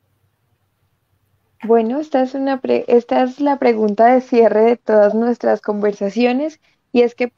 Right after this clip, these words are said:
precisamente como para eso nos reunimos, para soñarnos la ciudad. Entonces, la pregunta es,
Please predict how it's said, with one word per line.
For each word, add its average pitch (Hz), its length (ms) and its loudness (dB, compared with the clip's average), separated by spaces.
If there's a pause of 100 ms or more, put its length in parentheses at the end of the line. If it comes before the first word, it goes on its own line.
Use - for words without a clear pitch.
(140)
precisamente 247 880 -4
como 214 320 -2
para 208 300 2
eso 196 180 -2
nos 220 200 -6
reunimos, 190 560 -4
para 208 220 0
soñarnos 202 560 -4
la 226 140 0
ciudad. 185 400 -4 (420)
Entonces, 302 680 0
la 254 160 -2
pregunta 220 640 0 (120)
es, 262 340 2